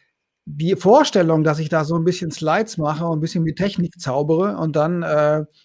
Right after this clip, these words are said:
bin ich eine, hab, mache ich eine ganz tolle Präsentation, funktioniert nicht. Das heißt, die,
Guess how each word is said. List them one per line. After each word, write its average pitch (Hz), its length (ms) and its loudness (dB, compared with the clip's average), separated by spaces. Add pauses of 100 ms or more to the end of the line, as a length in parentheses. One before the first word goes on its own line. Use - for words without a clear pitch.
(200)
bin 180 140 4
ich 151 140 -2
eine, 147 380 -2
hab, 165 160 -8
mache 160 140 -4
ich 160 60 -4
eine 156 80 -2
ganz 180 280 -2
tolle 185 300 2
Präsentation, 139 640 -2
funktioniert 131 580 -4
nicht. 135 320 -14 (260)
Das 131 140 -10
heißt, 151 280 0
die, 147 240 0